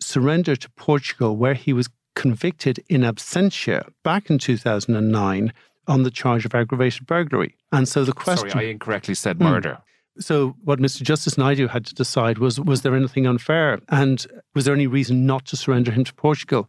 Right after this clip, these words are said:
Speaker 1: And although trials in absentia are extremely rare in Ireland, they are a reasonably common feature of the civil law system. And under the European arrest warrant regime, providing that you have had adequate notice of the trial,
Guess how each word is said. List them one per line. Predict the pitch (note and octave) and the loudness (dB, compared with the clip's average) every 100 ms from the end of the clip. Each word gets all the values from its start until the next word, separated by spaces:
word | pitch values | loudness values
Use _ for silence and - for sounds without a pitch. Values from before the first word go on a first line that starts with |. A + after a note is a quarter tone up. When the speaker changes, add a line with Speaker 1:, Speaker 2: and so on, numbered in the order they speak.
| _ _ | _ _
Speaker 1:
And | D3+ C#3 C3+ - _ | 0 2 0 -4 _
although | - D3 F3+ | 0 2 2
trials | F#3 - D#3 C3+ C3 | 0 -2 0 2 2
in | B2 | 0
absentia | A2+ - B2 - A#2+ | 0 0 0 0 -2
are | B2+ | -2
extremely | C3 - - - D3+ D#3 C3 A2+ G#2+ | -4 -6 -10 -2 0 2 0 -2 -2
rare | A#2 A#2 A2 | 2 2 2
in | A2 | 2
Ireland, | A#2 A#2 G#2+ G#2 G2+ - _ _ | 2 2 2 0 -2 -8 _ _
they | C#3+ C3+ | -2 2
are | C#3 C3 | 2 0
a | |
reasonably | A#2 C3 C#3+ - B2 A#2+ | 0 0 0 0 0 0
common | - - C#3 C3 B2 | -4 0 2 2 2
feature | A#2+ _ C#3 - - A#2+ A2 D3+ | -2 _ -4 -2 -2 0 0 0
of | B2 A#2 - | 2 0 -2
the | C3 A2+ G#2+ - _ _ | -2 -2 -4 -10 _ _
civil | - D#3+ C3 | -2 0 2
law | A#2 A#2 A#2 | 2 2 0
system. | - - C#3 - B2+ G#2+ - _ | -2 -2 -2 0 0 0 -2 _
And | D3+ C3 | 0 2
under | B2 A2+ | 2 0
the | C3 | 2
European | C#3+ E3 C#3 A2+ | 2 0 -2 -2
arrest | A2+ C#3+ - - | 0 0 0 0
warrant | B2 A2+ - | 0 0 0
regime, | A#2+ A2 B2 B2+ A2 G#2+ - _ _ | -2 0 2 2 2 -2 -6 _ _
providing | - A#2 C#3 D3+ D#3 C3+ | -8 0 2 2 0 0
that | A#2 - - | -2 -4 -2
you | A2+ | -2
have | A2 | -2
had | - B2+ B2 | -2 -2 0
adequate | C3 B2+ - C3 | 0 -2 -2 -2
notice | C3 C3+ D#3 - A#2 A#2 | 0 2 0 -2 -6 -6
of | G#2+ | -6
the | A2+ | -6
trial, | - B2 A2 G2+ | -2 0 2 0